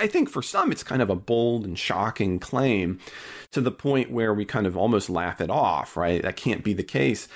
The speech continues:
But I was noticing this week that even Reason magazine, which Reason is a, uh, a, a libertarian magazine, uh, that tends to be, uh, a pretty, you know, radical on that kind of front. Even they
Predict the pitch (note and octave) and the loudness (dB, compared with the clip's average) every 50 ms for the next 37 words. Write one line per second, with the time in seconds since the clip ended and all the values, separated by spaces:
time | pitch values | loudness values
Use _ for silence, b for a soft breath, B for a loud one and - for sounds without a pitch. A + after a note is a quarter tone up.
0 | B B B B B B _ - D#3+ D#3 F3+ F#3+ F#3+ F#3 D#3+ E3 F3+ E3+ F3 G3 | B B B B B B _ -2 0 0 0 0 0 0 0 0 -2 0 2 0
1 | A3 A3+ G#3+ G3+ - F#3 D#3+ D3 C#3+ D3+ E3+ - - - C3+ B2+ B2 A2+ G#2 - | 2 2 0 0 0 2 2 4 4 2 2 0 -2 0 2 2 4 2 2 -2
2 | - C#3 A#2+ A#2 - D3+ D#3+ E3+ C#3 C#3 A#2 G#2+ G#2 G#2+ B2+ C#3+ D3 C#3+ A#2+ A#2+ | -2 -2 -2 0 2 0 0 2 4 2 2 2 0 0 0 2 2 4 4 4
3 | A2 G2+ G2+ G#2 G2+ G#2+ A2 A2 G2+ G2 F2+ F2 F2+ D#2+ C#2 G#1 A1 C2+ D#2+ F#2 | 4 4 2 2 2 2 0 0 0 -2 -2 -4 -4 -6 -6 -6 -8 -6 -2 -2
4 | F#2+ F#2+ - - - - C#3 C3+ D3 D3+ C3 G#2 A#2 G#2+ G2+ G2+ F2 G2 F#2 F2 | 0 0 -2 -4 -8 -2 2 2 4 4 4 2 0 0 -2 -2 0 0 2 2
5 | E2 E2 D#2+ D#2 D2 C2+ C2 A1+ G#1 - - F2 F2 - - F2 F#2 G2+ G#2+ G2+ | 2 2 0 0 0 0 -2 -2 -4 -4 -2 -2 -2 -2 -2 -4 0 2 2 2
6 | G2 G2 - - - F#2 F#2+ F#2+ F#2+ F#2 E2+ D#2+ D#2 D#2+ D#2 D#2 E2 E2+ D#2 D#2 | 2 0 0 -2 0 2 2 4 4 4 2 2 0 0 -2 -2 -2 -2 -2 0
7 | D#2 E2 F2 F#2 - _ _ _ _ _ _ _ _ _ _ _ _ _ _ _ | 0 0 0 -2 -6 _ _ _ _ _ _ _ _ _ _ _ _ _ _ _
8 | _ - A2 G2+ F#2 E2+ E2+ - B B B B B B B - B2+ B2 B2 - | _ -4 -2 0 0 0 -2 -4 B B B B B B B -2 -2 -2 -2 -2
9 | - C#3 B2+ A#2 A#2 A2+ - - - - A2 G2+ G2 G2+ G2+ G2 F#2+ G2 F#2+ B | 0 2 2 2 2 0 -2 -4 -2 0 0 2 2 2 4 4 4 2 0 B
10 | B B B B B B - E2+ D#2+ D2+ C2+ A#1+ - - - - - A#3 D3+ C3 | B B B B B B -6 -4 -2 -2 -2 -2 -2 -2 -2 -2 0 0 0 0
11 | G#2 - - C3+ G#2 G2 - - A#2+ G#2 A#2+ B2+ B2+ - G#2 G2+ F2 E2 D#2 C2+ | 0 0 0 0 0 0 0 -2 -2 0 0 -2 0 0 0 2 2 2 0 -2
12 | - - - D2 C#2 D2 - - F2 D2 - - F#3 A#3+ G3+ F3 C#3 B2 A#2 A#2 | -2 -2 -2 -2 -2 -2 -2 -2 -2 0 0 0 -2 0 2 2 2 2 2 2
13 | A#2+ A2 F2 C#2+ C2 A2 | 2 2 0 -2 -8 -8